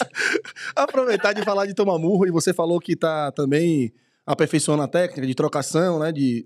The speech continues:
de boxe, de, de soco e tal. É, você, é, esse, esse treino tá sendo feito com quem? Já, já treinou alguma vez com o Luiz Dória, né? Luiz Dória é um, uma grande referência aqui, né?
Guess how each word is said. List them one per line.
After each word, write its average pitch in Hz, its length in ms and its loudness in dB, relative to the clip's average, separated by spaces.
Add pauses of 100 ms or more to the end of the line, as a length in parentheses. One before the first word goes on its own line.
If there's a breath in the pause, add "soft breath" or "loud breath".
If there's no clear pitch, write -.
de 127 140 -6
boxe, 151 460 0
de, 127 280 0 (120)
de 117 140 -12
soco 160 300 2
e - 40 -12
tal. 143 300 -4 (960 soft breath)
É, 131 520 2 (360 soft breath)
você, 165 320 4
é, 175 320 2 (120)
esse, 160 200 -2
esse 180 180 2
treino 180 180 2
tá 180 60 4
sendo 170 160 0
feito 185 180 2
com 160 120 -2
quem? 139 280 2 (240 loud breath)
Já, 135 480 0 (300)
já 156 100 2
treinou 160 280 4
alguma 156 200 2
vez 147 200 -2
com 147 100 0
o 131 80 4 (100)
Luiz 135 220 6
Dória, 165 260 2
né? 214 60 -4
Luiz 226 140 -2
Dória - 180 0
é 403 40 -4
um, 151 360 0
uma 135 200 0
grande 143 200 2
referência 139 380 0
aqui, 127 240 -8
né? 139 100 -6